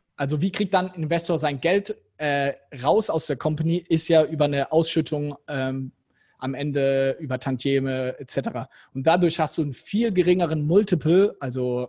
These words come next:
Multiple auf den Umsatz oder auf dein ebit, als wenn du sagst, „Okay, ich will in drei Jahren Exit machen.“ Weil dann gibt er dir jetzt viel Geld, dass du schnell wachsen kannst und dass er auf sein investiertes Kapital nochmal mal drei oder so, äh, mehr bekommt.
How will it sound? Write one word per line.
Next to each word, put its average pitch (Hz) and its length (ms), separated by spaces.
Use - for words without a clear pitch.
Multiple 139 460
auf 135 100
den 135 100
Umsatz 160 440
oder 135 120
auf 127 140
dein 131 200
ebit, 160 420
als 143 200
wenn 151 80
du 147 80
sagst, 151 280
„Okay, 147 280
ich 143 180
will 156 80
in 139 140
drei 143 180
Jahren 139 240
Exit - 320
machen.“ 139 240
Weil 131 120
dann 143 180
gibt 180 200
er 151 100
dir 143 120
jetzt 170 220
viel 170 100
Geld, 247 320
dass 151 160
du - 80
schnell 190 380
wachsen 208 320
kannst 226 340
und 147 180
dass 156 160
er 147 300
auf 147 160
sein 143 720
investiertes 147 560
Kapital 147 480
nochmal 139 400
mal 135 180
drei 151 380
oder 139 180
so, 139 340
äh, 131 180
mehr 131 200
bekommt. 127 460